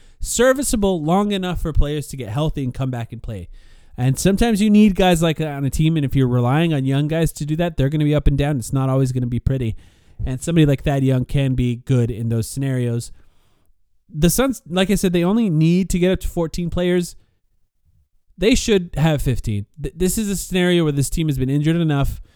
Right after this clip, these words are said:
Fill out the roster, Matt Ishbia. I understand you're spending a lot of money on this team.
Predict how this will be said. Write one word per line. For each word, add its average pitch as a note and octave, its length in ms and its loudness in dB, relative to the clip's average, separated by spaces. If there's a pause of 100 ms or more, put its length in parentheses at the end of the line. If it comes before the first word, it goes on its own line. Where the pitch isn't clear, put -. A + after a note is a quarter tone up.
(1120)
Fill A#3 260 0
out G#3+ 140 2
the D3+ 80 0
roster, C#3 580 0
Matt C#3+ 200 0
Ishbia. D3 360 -2
I G#3+ 160 -2
understand D#3 460 0
you're C3 80 -2
spending C#3 320 0
a C3+ 40 0
lot C3+ 200 0
of C3 40 2
money C3 240 2
on C3+ 140 0
this B2+ 140 0
team. C#3+ 280 0